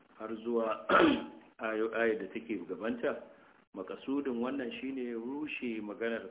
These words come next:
kafirai mushrikai da suke cewa, "هل هذا إلا بشر مثلكم؟" Suna tattaunawa a tsakaninsu cewa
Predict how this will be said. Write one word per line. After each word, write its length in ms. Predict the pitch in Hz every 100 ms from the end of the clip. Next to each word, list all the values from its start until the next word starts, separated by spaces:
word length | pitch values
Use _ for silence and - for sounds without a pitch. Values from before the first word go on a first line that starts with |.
| -
kafirai 420 | 85 - 87 98
mushrikai 680 | 92 - 85 87 95 110 - - - - - _ -
da 160 | 87 87
suke 240 | - - 107
cewa, 560 | - 113 110 113 110 110
"هل 240 | 113 107
هذا 460 | 107 117 113 107 -
إلا 300 | 113 110 92
بشر 340 | 113 110 110
مثلكم؟" 800 | 101 98 113 - 113 117 127 - - - - - - -
Suna 280 | - 117 117
tattaunawa 960 | - 117 - 110 110 113 110 107 107 110 - -
a 40 |
tsakaninsu 680 | - 92 104 113 117 - 101
cewa 520 | - 110 101 101 101